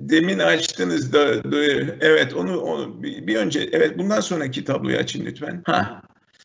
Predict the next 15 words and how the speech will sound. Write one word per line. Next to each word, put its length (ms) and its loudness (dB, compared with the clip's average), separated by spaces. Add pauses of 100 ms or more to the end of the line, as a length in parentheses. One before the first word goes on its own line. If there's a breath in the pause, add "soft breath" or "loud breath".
(360 soft breath)
Türkiye'de 580 2
kişi 300 -2
başına 380 2
milli 320 2
gelir 260 6
on 200 0
iki 260 0
bin 80 2
altı 300 0
yüz 200 -4
dolardan 720 4 (300 loud breath)
dokuz 560 -4
bin 260 -4
dolar 540 2
düzeyine 880 0